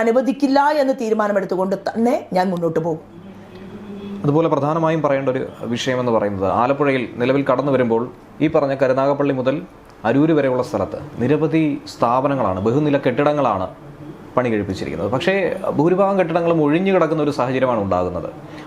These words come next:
Speaker 2: അതോടൊപ്പം തന്നെ ആലപ്പുഴയുമായി ബന്ധപ്പെട്ട ഒരു മെഡിക്കൽ കോളേജുമായി, ആ,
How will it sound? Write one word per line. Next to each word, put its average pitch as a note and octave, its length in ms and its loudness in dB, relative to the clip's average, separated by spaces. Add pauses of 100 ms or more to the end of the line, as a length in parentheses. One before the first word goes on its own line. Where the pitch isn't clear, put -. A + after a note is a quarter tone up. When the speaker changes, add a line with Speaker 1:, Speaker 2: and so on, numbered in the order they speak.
Speaker 2:
അതോടൊപ്പം F3+ 380 0
തന്നെ D#3+ 160 -2 (320)
ആലപ്പുഴയുമായി D3 560 -2
ബന്ധപ്പെട്ട C3+ 340 -2
ഒരു B2 100 -4
മെഡിക്കൽ B2 320 -2
കോളേജുമായി, B2 480 -2 (500)
ആ, F#2 120 2